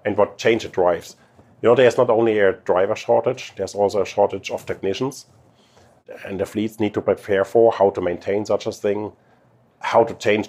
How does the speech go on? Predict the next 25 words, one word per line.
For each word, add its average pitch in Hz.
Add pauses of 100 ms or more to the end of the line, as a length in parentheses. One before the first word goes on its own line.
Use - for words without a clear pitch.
their 101
operations 101
so 101
that 92
their 95
operations, 104
um, 95
suits 107
autonomy. 107 (680)
And, 98
uh, 95
so, 95
uh, 98 (760)
that's 123
the 113
main 98
purpose, 98
uh, 107
why 95
we're 92
doing 90
the 90
pilots 87
with 87
customers. -